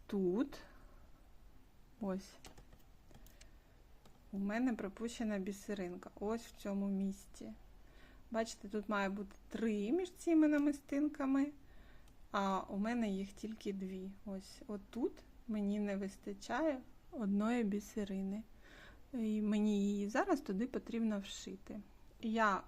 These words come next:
оцю іголочку з ниточкою, е, маю завести в той проміжок, да, куди мені потрібно буде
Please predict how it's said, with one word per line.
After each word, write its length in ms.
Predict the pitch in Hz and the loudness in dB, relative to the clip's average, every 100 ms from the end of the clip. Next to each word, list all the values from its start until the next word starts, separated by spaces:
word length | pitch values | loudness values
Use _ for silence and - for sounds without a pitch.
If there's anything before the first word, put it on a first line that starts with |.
| - | -8
оцю 420 | 208 196 - 285 302 | -8 -4 0 0 2
іголочку 760 | 220 190 185 196 208 - 254 | -2 0 -2 -2 -6 -6 -6
з 100 | 233 | -2
ниточкою, 640 | 196 185 220 - - 339 | -2 0 -4 -4 0 2
е, 1200 | 359 - - - - - - - 247 208 202 202 196 - - | 0 -8 -20 -20 -20 -20 -20 -8 -2 0 2 2 0 -4 0
маю 540 | 202 208 214 196 185 | 4 8 8 8 4
завести 800 | 190 190 254 403 - - 359 359 349 - - - - - - - - - - - - - - - - - | 2 2 4 4 0 4 4 4 0 -16 -20 -20 -20 -20 -20 -20 -20 -20 -20 -20 -20 -20 -20 -20 -20 -18
в 60 | - - | -18 -2
той 420 | 233 214 196 185 - | 4 6 6 4 0
проміжок, 720 | - 196 185 185 262 415 480 | 0 2 4 2 2 2 2
да, 280 | 226 247 359 339 | 2 2 2 -2
куди 300 | - 208 277 | -2 6 8
мені 280 | 247 208 233 | 8 6 2
потрібно 480 | 196 214 226 208 | 0 -2 0 0
буде 320 | 180 208 214 | 0 0 -2